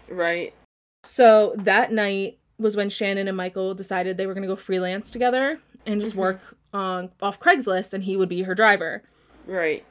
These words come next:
Speaker 2: And they were, like, a good team, too. So, like, good on them.
Speaker 1: Love to see it.
Speaker 2: On the last day of April in two thousand ten, Alex and Shannon went out on a date. They went to go see the latest Freddy Krueger movie.
Speaker 1: Oh my gosh. <laughs>
Speaker 2: And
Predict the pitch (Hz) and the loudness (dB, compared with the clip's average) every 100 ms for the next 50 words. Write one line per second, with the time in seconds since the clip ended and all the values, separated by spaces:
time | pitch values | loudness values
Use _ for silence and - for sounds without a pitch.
0 | - 233 302 370 370 247 - 208 - 196 | 2 4 4 4 4 4 4 2 2 -6
1 | 170 175 - - 180 - 190 185 - - | -8 -8 -8 -8 -8 -6 -4 -4 -6 -18
2 | - _ _ _ _ _ _ - 339 233 | -20 _ _ _ _ _ _ -2 2 4
3 | 196 185 - 220 _ 196 202 190 - 156 | 2 -6 -10 -16 _ -12 -12 -12 -12 -10
4 | 135 - _ _ - 262 254 247 247 247 | -10 -12 _ _ -2 2 4 4 2 2
5 | 240 233 240 226 233 254 311 277 269 247 | 0 2 4 6 6 4 2 0 2 2
6 | 220 208 214 214 208 208 220 202 214 247 | 0 0 2 0 0 -2 -4 -4 -4 -6
7 | 226 175 175 175 - 196 202 214 - 220 | -4 -4 -6 -10 -4 0 0 -2 -6 -6
8 | 202 196 196 202 196 208 233 254 208 196 | -4 -4 -4 -4 -4 -2 -2 2 2 2
9 | 202 226 208 214 220 220 214 220 214 214 | 0 -4 -4 -4 -4 -6 -6 -8 -6 -8
10 | 226 _ _ - 220 214 202 214 - - | -10 _ _ -2 2 4 2 -2 -8 -16
11 | - 214 208 208 214 196 190 190 180 175 | -4 0 0 2 -2 0 -2 -2 -4 -4
12 | 180 190 - - - - - - - - | -6 -10 -16 -20 -18 -16 -18 -18 -20 -14
13 | 170 - - - 254 240 226 214 214 214 | -14 -14 -18 -2 4 6 6 4 2 0
14 | 220 | -4